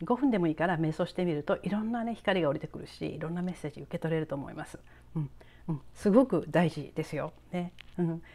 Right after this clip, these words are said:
やってって言ってる。うん、ドラゴン来てくれるから、ライラックファイヤードラゴン呼んでください。<laughs> はい。えっと、Bのカードの方は、えっと、アクアマリンドラゴンfrom Neptuneって。だから、海王星から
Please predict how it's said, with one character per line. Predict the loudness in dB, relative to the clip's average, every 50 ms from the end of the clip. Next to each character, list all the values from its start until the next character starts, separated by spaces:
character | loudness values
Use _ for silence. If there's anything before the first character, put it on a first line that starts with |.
| -20 -6 -2
や | -2 -2
っ | -2
て | 2 4 4 4
っ |
て | 4 2
言 | 0
っ | 0
て | 4 6 8
る。 | 8 8 6 4 -4 -4 4
う | 6
ん、 | 8 8 8 6 4
ド | 6
ラ | 8 8 8
ゴ | 8 6
ン | 4 4
来 | 6
て | 4 6
く | 10
れ | 10 10
る | 10 10
か | 8 10
ら、 | 10 10 8 6 -2 -6 0
ラ | 8 10 10
イ | 12
ラ | 12 12 12
ッ |
ク | 12 8 6 10 12 12 12 10 8 0 -10 -12 -8 -8 -8 -8 -10 -16 -20 -20 -20 -20 -20 -20 -20 -6
フ | 8 10
ァ | 12 12
イ | 12
ヤ | 10 10
ー |
ド | 10 10
ラ | 10 10 10
ゴ | 8
ン | 6
呼 | 4
ん | 4
で | 4 2
く | 2 4
だ | 2 2
さ | 2 2 2 2 2 8 10 10
い。 | 10
<laughs> | 12 12 12 12 10 10 6 4 4 -4 -8 -10 -10 -14 -16 -6 -4 -2 0 2 2 2 2 0 2
は | 6 6 6 6
い。 | 6 0 -8 -12 0 10
え | 12 12 12
っ | 12
と、 | 12 10 12 12 10 8 4 -2 -14 -10 6
B | 10 12 12
の | 12 10
カ | 8 8
ー | 6 6
ド | 6
の | 2 4
方 | 2 0 2 4 6
は、 | 8 10 10 10 8 4 0 -10 -18 -20 -10 -2
え | -2 -2
っ | 0
と、 | 6 6 6 6 6 0
ア | -2
ク | 0 10 12 12
ア | 12 12
マ | 12 12 12
リ | 12 10 10
ン | 10 10
ド | 10 10
ラ | 10 10 10 10
ゴ | 10 8
ン | 8 6 4
from | 0 4 4 6 8 8 8
Neptune | 10 10 8 8 6 0 4 4 6 6 6 4
っ | 2
て。 | 0 -2 -6 -6 -8 -18 -20 -20 -20 -18 -18 -18 2
だ | 2 2
か | 4 4
ら、 | 4 8
海 | 10 12
王 | 12 12
星 | 12 12 10 8 8
か | 8 8
ら | 8 8 6 6 4 2